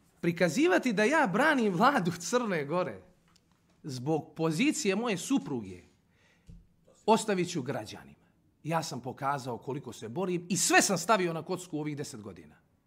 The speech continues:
I ta žena. I vi dobro znate. I lider vaše političke partije, kad me već vučete za jezik, joj je nudio direktno sve kada je mislio da će biti u vladi i mislim da je trebao da bude u vladi, da se razumijemo,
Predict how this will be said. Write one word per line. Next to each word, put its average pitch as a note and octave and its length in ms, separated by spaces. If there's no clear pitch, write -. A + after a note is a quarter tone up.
I A3 140
ta D#3+ 200
žena. A2 300
I F3 100
vi F3 120
dobro D#3+ 260
znate. A2 380
I B3 120
lider G#3 320
vaše F3+ 280
političke D#3 540
partije, A3+ 460
kad D3+ 160
me D#3 100
već D#3+ 260
vučete C#3 440
za A2 160
jezik, G3 320
joj A3+ 160
je A#3 60
nudio B3+ 400
direktno A#3+ 460
sve C4+ 460
kada F#3 180
je F#3+ 60
mislio G3+ 260
da E3 80
će F3 120
biti F3 240
u D3 80
vladi F#3 340
i F3 80
mislim D#3+ 260
da D3 60
je C#3 80
trebao D#4 280
da D3 100
bude C#3 220
u B2+ 60
vladi, B2+ 260
da A2 100
se B2+ 140
razumijemo, D#3 480